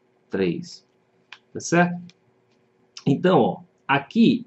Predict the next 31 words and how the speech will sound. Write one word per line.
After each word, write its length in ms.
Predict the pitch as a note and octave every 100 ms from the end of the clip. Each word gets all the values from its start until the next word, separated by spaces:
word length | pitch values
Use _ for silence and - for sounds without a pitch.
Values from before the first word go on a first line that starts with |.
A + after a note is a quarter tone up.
| _
eu 140 | C#3
vou 140 | C3 C3+
ter 260 | - A#2+ B2
esse 380 | D#3+ G#3+ G#3
volume 500 | D#3+ D3+ C3 D3+ E3+
e 100 | E3+
vou 320 | C#3 D3+ F3 F#3+
multiplicar 680 | F3 F3 - C3+ - D3
aqui 220 | A#2+ - C#3
pela 260 | C#3 C#3
quantidade 720 | C#3 D3+ D3 B2 A#2 B2+ A#2
de 140 | A2 B2+
cinquenta 760 | - - E3+ - C#3 D#3 D#3+
docinhos, 760 | D#3 E3 E3 - G#2+ G2 F2 - _ _ _ _
vai 160 | A#2+ A#2+
ser 160 | C#3+
a 40 | C3+
minha 180 | C#3
receita 480 | C3+ C3 - C3 D3
base. 400 | A#2+ G#2+ G2+ F#2+ _ _ _ _ _ -
Quatro 500 | C3+ C3+ A#2+ A2+ G#2+ -
π 220 | A#2+ A2
sobre 560 | G#2+ - A2 G#2 G#2+ G#2+
três 580 | - A2+ A#2 B2+ - -
vezes 680 | A2 A2 G#2+ A2 A#2+ - -
cinquenta. 800 | - B2+ A#2+ - F#2 F2+ F2+ F2
Isso 220 | G2 -
vai 120 | G#2
me 120 | G#2
dar 340 | G2+ G#2 G#2+ -
duzentos 920 | B2+ C3 A2+ G#2+ G#2 G#2 B2+ - -